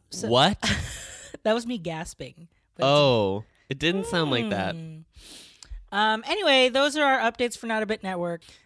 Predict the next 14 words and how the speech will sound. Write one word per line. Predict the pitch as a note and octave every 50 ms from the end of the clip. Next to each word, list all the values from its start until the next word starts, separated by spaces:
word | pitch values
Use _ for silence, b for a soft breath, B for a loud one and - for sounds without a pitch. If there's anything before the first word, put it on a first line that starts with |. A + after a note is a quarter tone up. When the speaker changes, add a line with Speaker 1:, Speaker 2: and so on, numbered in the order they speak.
| B _
Speaker 1:
That's | G#3+ A3+ A3 -
fun | - B3+ A#3+ A#3
for | - A#3+ A3+
our, | G#3 G3+ G3+ G3 -
uh, | F3+ F3+ F3 F3
network | F3+ F3 - D3+ D#3 D#3 -
news. | E3 D#3 C#3+ B2 B2+ C#3
So | - - F#3 E3
let's | E3+ F3+ F3 - -
get | - G3+ F#3+
into | F#3+ F#3+ F#3 - - F3 E3
our | D#3 D#3+
top | D#3 - D#3 D3+ - _ _ -
topics. | - E3+ - - G3+ F3+ C#3+ C3 _ _ - - - - - - - - -